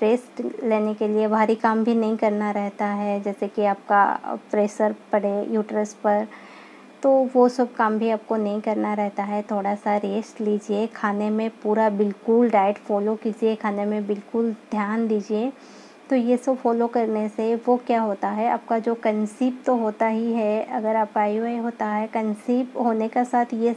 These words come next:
सब आपको बहुत help करता है successful implant के लिए। तो मैं ये सब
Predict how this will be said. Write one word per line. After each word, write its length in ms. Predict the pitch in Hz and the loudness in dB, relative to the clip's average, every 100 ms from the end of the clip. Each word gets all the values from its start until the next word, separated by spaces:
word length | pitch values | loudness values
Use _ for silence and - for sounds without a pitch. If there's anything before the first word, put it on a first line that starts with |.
| 247 | -2
सब 180 | 247 - | -2 -2
आपको 300 | 233 - 220 226 | -4 -2 -2 2
बहुत 420 | 214 208 254 254 - | 2 6 4 4 -4
help 220 | 220 208 - | -2 -2 -4
करता 320 | 214 208 - | -4 -4 -4
है 300 | 202 196 233 262 - - - | -4 -2 -6 -6 -12 -20 -2
successful 640 | 214 208 226 208 - 254 - | -2 0 -4 -2 0 0 0
implant 520 | 262 220 226 202 196 - | -2 0 2 0 0 -6
के 100 | 196 | -6
लिए। 260 | 185 190 202 - - - - - | -4 -6 -8 -10 -20 -20 -20 0
तो 120 | 294 | 2
मैं 560 | 262 254 247 262 262 247 | 4 4 4 2 2 -2
ये 280 | 233 226 226 | 0 2 0
सब 360 | 233 240 240 | 0 0 0